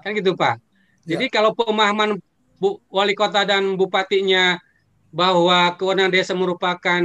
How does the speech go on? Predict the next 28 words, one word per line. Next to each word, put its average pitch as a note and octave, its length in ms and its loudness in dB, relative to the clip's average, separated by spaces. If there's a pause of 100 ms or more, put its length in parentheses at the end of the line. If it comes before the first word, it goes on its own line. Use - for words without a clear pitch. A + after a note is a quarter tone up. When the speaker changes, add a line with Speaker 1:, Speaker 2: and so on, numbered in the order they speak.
(100)
Speaker 1:
dasar D#3+ 720 0 (400)
untuk F#3 240 -4
segera F3 320 -4
dituntaskan, E3+ 640 -4
barangkali F3+ 560 -4 (380)
ya E3+ 160 -2 (160)
keinginan G#3+ 480 -2
tadi, A3 240 2
niatan G3 400 2
tadi B3+ 240 2
yang G3 80 4
disampaikan F#3+ 480 -4
dari F#3 160 -2
Bu F#3+ 160 0
Leleng G3 240 -2
tadi B3 240 0
kan A#3 160 0
gitu. D#3 240 -2 (320)
Balik F#3 240 -2
Speaker 2:
Ya. - 20 0
Speaker 1:
ke G3 60 -2
situ A#3+ 240 -6
barangkali. G3 400 0 (560)
Kan G3 160 -8
gitu, F#3 160 -4
Pak F#3+ 100 -2
Speaker 2:
Oke. - 60 -6
Speaker 1:
Suryo. D3+ 240 0